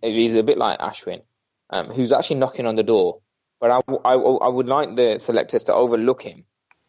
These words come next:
and go for another guy who's a, who's,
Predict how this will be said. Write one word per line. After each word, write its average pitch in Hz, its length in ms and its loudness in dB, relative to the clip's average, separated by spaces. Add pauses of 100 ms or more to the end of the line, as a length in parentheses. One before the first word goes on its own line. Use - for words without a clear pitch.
(640)
and 104 240 -8
go 113 180 4
for 107 320 -8 (100)
another 127 360 2
guy 98 320 -2
who's 107 240 -10
a, 104 160 -2
who's, 104 340 -6